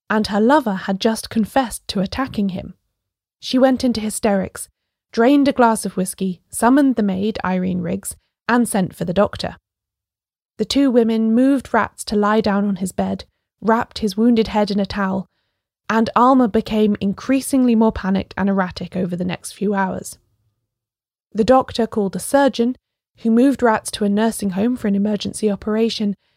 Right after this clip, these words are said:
and quickly ascertained that this was no accident. This man had been struck hard on the head with a blunt instrument three times. He alerted the police, who went to the Villa Madeira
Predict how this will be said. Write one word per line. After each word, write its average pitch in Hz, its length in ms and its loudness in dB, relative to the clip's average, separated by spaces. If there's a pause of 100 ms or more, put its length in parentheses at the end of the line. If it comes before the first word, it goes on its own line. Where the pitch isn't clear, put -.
(260)
and 220 320 -2
quickly - 480 -4
ascertained 208 680 -4
that 196 240 -4
this 254 280 0
was 233 160 0
no 233 300 2
accident. 196 640 -6 (680)
This 247 220 2
man 226 240 0
had 208 140 -6
been 202 140 -2
struck - 320 -4
hard 269 380 2
on 220 140 2
the 208 80 0
head 196 320 -4
with 175 140 -4
a 185 60 -2
blunt 202 300 0
instrument 202 600 -8
three 233 240 0
times. 196 500 -6 (1200)
He 262 180 4
alerted 220 380 2
the 180 60 -6
police, 247 580 -4 (400)
who 220 260 -2
went 220 280 0
to 208 100 -6
the 190 80 0
Villa 190 200 -2
Madeira 208 480 0